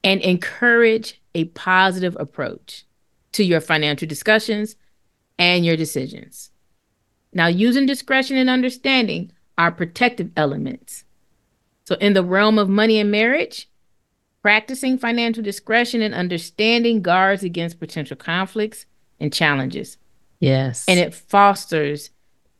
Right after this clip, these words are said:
Speaker 2: Hmm.
Speaker 1: a secure and harmonious environment within the marriage.
Speaker 2: Yes.
Speaker 1: So that's what the word tells us. In that scripture, the word is telling you, seek to understand each other's habits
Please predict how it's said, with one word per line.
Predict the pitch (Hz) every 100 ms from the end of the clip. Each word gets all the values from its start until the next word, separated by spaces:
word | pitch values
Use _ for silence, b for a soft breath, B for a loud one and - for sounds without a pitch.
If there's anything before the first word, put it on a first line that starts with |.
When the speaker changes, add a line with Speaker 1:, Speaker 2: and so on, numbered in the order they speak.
| _ _
Speaker 2:
Hmm. | 151 127 -
Speaker 1:
a | 165
secure | - 160 - - - 247 240 185 151 151 - _ _ _
and | 151
harmonious | 139 147 147 156 175 180 180 175
environment | 160 147 143 139 135 139 123 - _
within | - 143 143 139
the | 135 -
marriage. | - 135 - - - - _ _ _ _ _ _ _ _ _ _ _
Speaker 2:
Yes. | 123 143 - _
Speaker 1:
So | - 156
that's | 180 247 269
what | 254
the |
word | 202 202 196
tells | - 156 -
us. | - - _ _ _
In | 185 202
that | 214 247 254
scripture, | - 233 220 - - _ _ _ _ _
the | 160
word | 160 190 202
is | 190 175
telling | - 185 170 151
you, | 131 - _ _ _ _ _ _ _ _ _ _
seek | - 226 233
to | 233 233
understand | 208 202 196 202 196 196 190 208
each | 196 170
other's | 156 160 151
habits | 185 190 214 - -